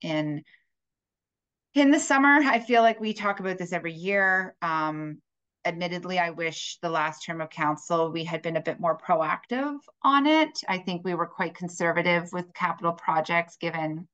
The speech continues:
uh, the pandemic. Um, so waiting to hear back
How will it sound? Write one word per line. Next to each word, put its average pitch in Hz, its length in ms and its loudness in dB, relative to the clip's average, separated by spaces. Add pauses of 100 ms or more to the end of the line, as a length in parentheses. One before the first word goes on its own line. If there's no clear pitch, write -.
uh, 196 200 0
the 170 60 -10
pandemic. 170 600 -2 (580)
Um, 165 640 2 (300)
so 190 380 2
waiting 240 420 0
to 262 80 -2
hear 240 180 0
back 208 300 -2